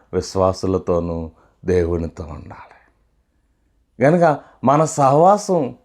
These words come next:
అవిశ్వాసులతో ఉంటే ఆయన చేయవలసిన కార్యం జరగడం కష్టమవుతుంది. కనుక మన సహవాసం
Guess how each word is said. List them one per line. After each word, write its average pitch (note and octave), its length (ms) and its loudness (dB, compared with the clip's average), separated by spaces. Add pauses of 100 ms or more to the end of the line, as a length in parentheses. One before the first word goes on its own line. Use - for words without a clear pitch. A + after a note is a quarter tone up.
(320)
అవిశ్వాసులతో G3+ 920 2
ఉంటే G#2 600 0 (560)
ఆయన A2 300 2
చేయవలసిన B2+ 720 0
కార్యం A#2 800 -2 (380)
జరగడం G2 800 -2 (260)
కష్టమవుతుంది. D#2+ 840 -12 (420)
కనుక A#2+ 220 0
మన A2 240 2
సహవాసం A2 960 -2